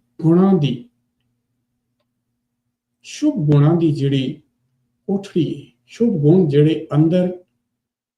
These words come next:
ਇਸ ਹਿਰਦੇ ਦੇ ਵਿੱਚ ਬਿਰਾਜਮਾਨ ਨੇ, ਰੱਬੀ ਗੁਣ,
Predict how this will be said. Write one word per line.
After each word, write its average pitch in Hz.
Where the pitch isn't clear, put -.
ਇਸ -
ਹਿਰਦੇ 147
ਦੇ 170
ਵਿੱਚ 165
ਬਿਰਾਜਮਾਨ 156
ਨੇ, -
ਰੱਬੀ 180
ਗੁਣ, 143